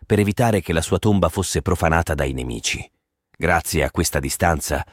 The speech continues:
i sacerdoti avrebbero potuto seppellire la regina e Antonio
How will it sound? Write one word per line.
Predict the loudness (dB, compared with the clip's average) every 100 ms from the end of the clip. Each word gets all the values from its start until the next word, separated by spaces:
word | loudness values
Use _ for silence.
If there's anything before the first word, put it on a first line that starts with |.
| _ -6
i |
sacerdoti | -2 2 2 2 2 4 2
avrebbero | 2 2 4 2
potuto | 2 0 0
seppellire | 2 0 2 2 4 4 4
la | 2
regina | 0 0 2 2 2
e | 2
Antonio | 2 2 2 4 0